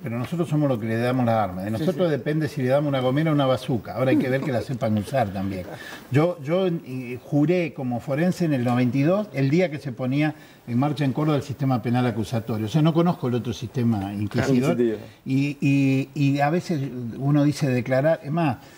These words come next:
Speaker 1: el sistema penal acusatorio se está poniendo en marcha en toda Latinoamérica y a mí me tocó ir a dar clase a peritos de cómo declarar,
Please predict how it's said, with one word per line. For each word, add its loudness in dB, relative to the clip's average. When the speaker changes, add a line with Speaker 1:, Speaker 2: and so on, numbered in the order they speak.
Speaker 1:
el 0
sistema 2
penal 0
acusatorio 0
se -2
está -2
poniendo 4
en 4
marcha 0
en 2
toda 2
Latinoamérica 2
y -2
a -2
mí 0
me 2
tocó 0
ir 4
a 2
dar 0
clase 0
a 2
peritos -2
de -20
cómo 2
declarar, 0